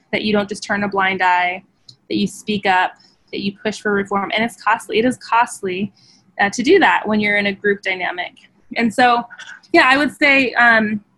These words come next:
you know, early on, uh, family of law enforcement really had a hard time at our church. Um, felt like it was, yeah, and this is probably four or five years ago, that it's police versus people of color.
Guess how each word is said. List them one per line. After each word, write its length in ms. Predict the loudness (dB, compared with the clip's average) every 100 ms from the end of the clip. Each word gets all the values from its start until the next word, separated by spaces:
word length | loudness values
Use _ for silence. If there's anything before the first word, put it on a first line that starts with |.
| 0
you 80 | 2
know, 100 | 4
early 300 | 4 6 6
on, 360 | 6 4 2 -4 _ -2
uh, 300 | 2 2 0 -6 _
family 340 | 0 2 4 4
of 100 | 4
law 180 | 2
enforcement 680 | 0 -2 -4 -4 -6 -6 -8 _ _ _ _ -2
really 220 | 0 2
had 140 | 2
a 80 | 2
hard 220 | 0 -2
time 480 | -2 -4 -4 -6 -8 -6
at 100 | -4
our 120 | -4
church. 640 | -6 -6 -6 -8 -16 -16 -18 _
Um, 380 | -4 -2 -4 -6 0
felt 260 | 0 0
like 320 | -2 -4 -8 _
it 220 | -10 -10 -6
was, 540 | -4 -4 -8 -16 -20 _ -6
yeah, 180 | -4 -6
and 140 | -6 -6
this 120 | -6
is 120 | -6
probably 260 | -4 -2 -2
four 200 | -4 -4
or 40 |
five 220 | -2 -2
years 240 | -4 -8 -10
ago, 340 | -10 -10 -8
that 120 | -10 -10
it's 160 | -12
police 420 | _ -4 -2 -4
versus 320 | -6 -10 -12 _
people 320 | -16 -12 -14
of 120 | -10
color. 380 | -8 -6 -10